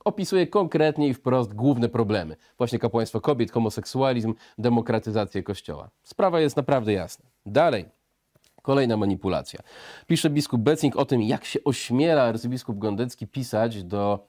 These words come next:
e, papieża i oceniać, osądzać Kościół w Niemczech. Ale znowu, zgodnie z tradycją Kościoła, nawet tą, która została potwierdzona na Drugim Soborze Watykańskim, każdy biskup jest odpowiedzialny, owszem, w pierwszej kolejności za swój Kościół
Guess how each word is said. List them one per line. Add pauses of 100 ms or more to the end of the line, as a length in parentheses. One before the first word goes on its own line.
(120)
e,
papieża
i
oceniać,
osądzać
Kościół
w
Niemczech. (380)
Ale
znowu, (640)
zgodnie
z
tradycją
Kościoła, (120)
nawet (120)
tą,
która
została
potwierdzona
na
Drugim
Soborze
Watykańskim,
każdy
biskup
jest
odpowiedzialny,
owszem,
w
pierwszej
kolejności
za
swój
Kościół